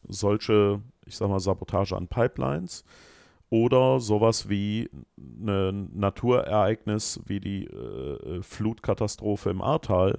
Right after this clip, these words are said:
ähm, wo zum Beispiel die Ahrtalbahn sagt,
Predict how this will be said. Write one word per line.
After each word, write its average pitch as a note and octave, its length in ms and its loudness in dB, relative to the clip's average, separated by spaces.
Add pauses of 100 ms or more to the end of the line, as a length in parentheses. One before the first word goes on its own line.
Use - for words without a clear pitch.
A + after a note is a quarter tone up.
(180)
ähm, F#2+ 360 -4 (100)
wo G2 240 -4
zum G2+ 220 -4
Beispiel G2+ 280 0
die G2 120 -6
Ahrtalbahn G#2 1000 2
sagt, G2 460 0